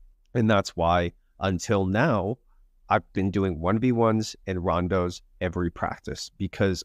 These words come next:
until now, I haven't found anything logically that works better to develop our players. So let's talk about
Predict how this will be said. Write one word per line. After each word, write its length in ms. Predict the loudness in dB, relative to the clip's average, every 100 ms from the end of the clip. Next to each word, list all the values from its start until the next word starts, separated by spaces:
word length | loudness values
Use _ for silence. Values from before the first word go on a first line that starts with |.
| -4
until 540 | -4 -2 0 0 -2 _ _ -16
now, 520 | -4 0 2 2 0 -6 _ _ _ _ -10
I 80 | -6
haven't 380 | -2 -2 -2 -4
found 340 | 0 0 -2 -4
anything 540 | -2 -2 -2 -2 -2
logically 920 | -4 -4 0 0 -2 -6 -2 0 0 -6 _ _ _ 0
that 220 | 0 0
works 360 | 0 0 0 -6
better 500 | 0 2 4 0 -2 -8
to 100 | -4
develop 520 | -4 0 0 0 -6
our 140 | -12
players. 460 | -12 -12 -12 -14 -20 _ _ _ _ _ -20 _ -20 _ _ -20 _ _ _ _ _ _ -12
So 140 | 0
let's 260 | 0 0 -4
talk 380 | 0 2 2 0
about 540 | 0 2 4 4